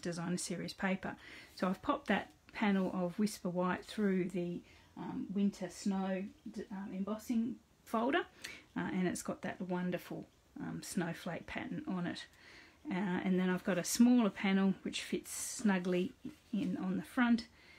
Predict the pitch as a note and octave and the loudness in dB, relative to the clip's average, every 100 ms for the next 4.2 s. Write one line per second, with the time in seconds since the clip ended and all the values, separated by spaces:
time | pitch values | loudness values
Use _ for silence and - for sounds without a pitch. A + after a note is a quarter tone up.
0 | - _ - F#3 - F#3+ - - G#3 - | -20 _ -4 -2 0 -2 -4 -2 -4 -4
1 | F#3+ F#3 - F#3 E3+ F3 D#3 - - - | -6 -4 -4 -6 -2 -2 -2 -6 -8 -10
2 | - E3 E3 D#3 - - _ _ _ _ | -6 -4 -4 -8 -18 -20 _ _ _ _
3 | - - F3 E3+ E3+ E3 - F#3+ - - | -20 -8 -4 -2 -4 -6 -4 -4 -4 -6
4 | E3+ F3 | -4 -6